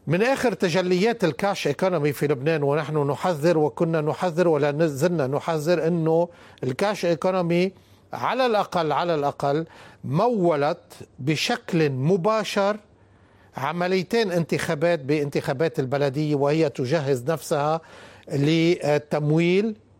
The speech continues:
هذه شركات الكاش ايكونومي، شركات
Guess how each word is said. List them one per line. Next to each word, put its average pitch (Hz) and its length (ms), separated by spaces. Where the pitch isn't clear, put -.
هذه 135 240
شركات 151 560
الكاش 147 380
ايكونومي، 151 460
شركات 151 460